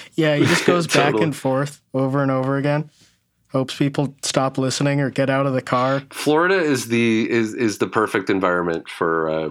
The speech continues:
Speaker 2: Randy's Final Tap. I feel like Florida and, um,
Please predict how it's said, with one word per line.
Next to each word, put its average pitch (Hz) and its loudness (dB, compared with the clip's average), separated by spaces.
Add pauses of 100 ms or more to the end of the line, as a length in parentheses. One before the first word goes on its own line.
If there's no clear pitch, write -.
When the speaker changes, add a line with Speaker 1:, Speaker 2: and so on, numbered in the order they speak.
Speaker 2:
Randy's 82 -2
Final 78 -4
Tap. 78 -8
I 90 -4
feel 107 0
like 92 -4
Florida 110 0
and, 90 0
um, 80 -2